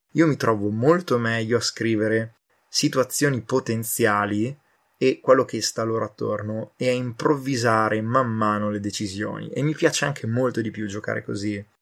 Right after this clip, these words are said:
Per cui fondamentalmente ho utilizzato, questa era una mia vecchia idea, vecchissima, il sistema di divinazione di Ravenloft, che si compone di estrazioni di tarocca, cioè i tarocchi che nell'ambientazione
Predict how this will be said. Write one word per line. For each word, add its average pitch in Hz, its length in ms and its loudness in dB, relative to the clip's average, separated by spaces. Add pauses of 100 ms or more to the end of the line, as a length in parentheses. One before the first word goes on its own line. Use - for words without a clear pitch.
(240)
Per 123 160 0
cui 185 120 4
fondamentalmente 123 880 2
ho 110 40 2
utilizzato, 110 920 -2 (340)
questa - 280 2
era 104 100 6
una 107 100 2
mia 107 220 0
vecchia 110 340 0
idea, 104 300 2
vecchissima, 104 840 -6 (300)
il 123 140 -2
sistema 170 460 4
di 104 140 -4
divinazione 117 680 0
di 110 80 2
Ravenloft, 110 920 -4 (400)
che 123 120 -4
si 120 120 0
compone 123 580 2
di 117 280 -2
estrazioni 127 800 -2
di 110 200 -6 (160)
tarocca, 113 600 2
cioè 110 200 0
i 107 80 -2
tarocchi 117 600 2
che 117 140 0
nell'ambientazione 110 1040 0